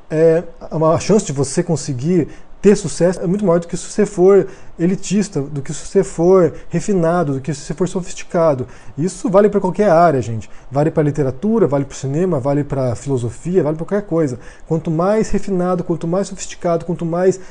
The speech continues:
intrincado, quanto mais complexo for o seu trabalho, forem suas ideias, for aquilo que você faz, menor é o grupo que vai consumir aquilo. Porque a média, a massa das pessoas não quer empreender esforços, não quer questionar, não quer criticar, não quer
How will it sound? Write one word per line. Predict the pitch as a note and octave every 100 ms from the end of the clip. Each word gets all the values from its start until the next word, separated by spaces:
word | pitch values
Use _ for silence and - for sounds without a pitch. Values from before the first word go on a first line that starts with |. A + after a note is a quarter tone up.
| - F#3+
intrincado, | A3+ G#3+ G3 - D#3+ D#3
quanto | D#3 E3+ E3+
mais | D#3+ F3 F3
complexo | G3 F3 D#3+ D#3 -
for | - D#3+
o |
seu | E3
trabalho, | E3 D3 C#3+ D3 D3
forem | F3 F#3+
suas | E3+ C3
ideias, | B2 C#3 C#3+ C#3 - -
for | E3 F#3+
aquilo | F3+ D3+
que |
você | - D#3
faz, | D3+ D3 D3 - - - - -
menor | F3+ F#3 A3 G#3+
é |
o |
grupo | D3+ D#3 D3
que | D3
vai | D3+
consumir | D#3 - D3+
aquilo. | C#3+ C#3+ C3+ A2+ -
Porque | - D#3 F#3
a |
média, | E3 D3+ G3 G#3+ C3+ B2+ A2+ - - - -
a | C3
massa | C#3 G3+ G#3+ D3
das | -
pessoas | C3 - F3 F#3 B2+ - -
não | D3 E3 A3+
quer | - F3 F3+
empreender | C3+ C#3 C3+
esforços, | C3 - D3 D#3+ D3
não | C#3 G3 A3
quer | - F#3 F#3
questionar, | C#3 - B2+ C#3 D3+
não | D#3 G#3
quer | G3+ F3 F#3+
criticar, | F3+ C#3+ - D#3 D3 D3+
não | F#3 G3+
quer | - E3+ F#3+ F3